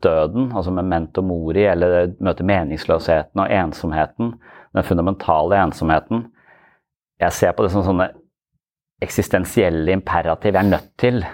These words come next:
å, å konfrontere disse aspektene ved livet mitt, ellers så våkner jeg på natta med panikkangst. Så jeg er nødt til å hele tiden langsomt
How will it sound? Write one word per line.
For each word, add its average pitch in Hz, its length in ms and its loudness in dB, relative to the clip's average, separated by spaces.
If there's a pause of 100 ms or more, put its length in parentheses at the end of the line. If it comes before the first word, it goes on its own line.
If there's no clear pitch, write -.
(240)
å, 95 100 2
å 90 500 2 (280)
konfrontere 92 720 0
disse 92 240 0
aspektene - 480 -4
ved 90 140 2
livet 87 520 0 (220)
mitt, 120 220 2
ellers 87 180 0
så 101 80 4
våkner 90 220 0
jeg 76 80 -2
på 87 100 0
natta 82 240 0
med 82 120 -2
panikkangst. 82 640 -2 (200)
Så - 140 -2
jeg - 20 2
er 95 80 2
nødt - 160 -4
til 98 140 4
å 101 60 4 (200)
hele 90 320 2
tiden 87 380 0 (840)
langsomt 95 840 0